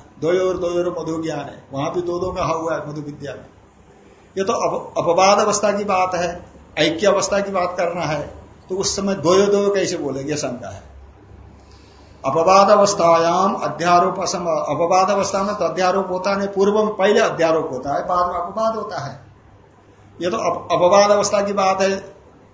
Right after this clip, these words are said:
मधु विद्या जो दिखाए, ऐक्य दिखाया, तो अपवाद अवस्था में अध्यारोप असंभवात, पूर्व पक्षी शंका कर रहा है, वहां अपवाद होना सं-,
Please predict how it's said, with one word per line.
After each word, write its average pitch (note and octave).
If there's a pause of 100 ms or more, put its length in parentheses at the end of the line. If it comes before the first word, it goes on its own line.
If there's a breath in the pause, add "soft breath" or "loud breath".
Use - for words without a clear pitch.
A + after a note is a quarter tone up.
(140)
मधु D#3
विद्या F3 (320)
जो D#3
दिखाए, D#3+
ऐक्य D#3+
दिखाया, D3 (600 loud breath)
तो -
अपवाद D#3
अवस्था F3+
में G#3+
अध्यारोप F3
असंभवात, D3+ (160)
पूर्व F3
पक्षी F3
शंका E3
कर E3
रहा D3
है, C#3
वहां E3
अपवाद F3+
होना F3+
सं-, -